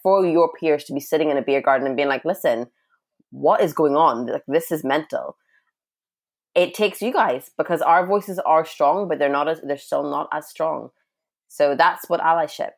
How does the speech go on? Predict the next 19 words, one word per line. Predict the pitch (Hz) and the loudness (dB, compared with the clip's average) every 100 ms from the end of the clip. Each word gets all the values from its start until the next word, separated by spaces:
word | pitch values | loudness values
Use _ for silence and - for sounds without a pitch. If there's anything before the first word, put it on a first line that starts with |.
| _ | _
that's | 143 - | -2 -2
what | 143 | -2
that | 147 | 0
is, | 143 135 - | 0 -4 -6
for | 143 | -4
you | 139 | -2
to | 139 | -4
be | 147 139 | -2 0
like, | 135 - | 0 0
"Hey," | 160 139 120 _ _ _ _ | -2 -2 -4 _ _ _ _
and | 165 202 202 | -2 -2 0
for | 240 | 2
your | 220 | 2
friends | 220 196 226 254 | 2 2 2 0
also | 196 196 | -2 -2
who | 185 | -2
are | 175 | -2
just | 160 165 | 0 0
like, | 147 | 0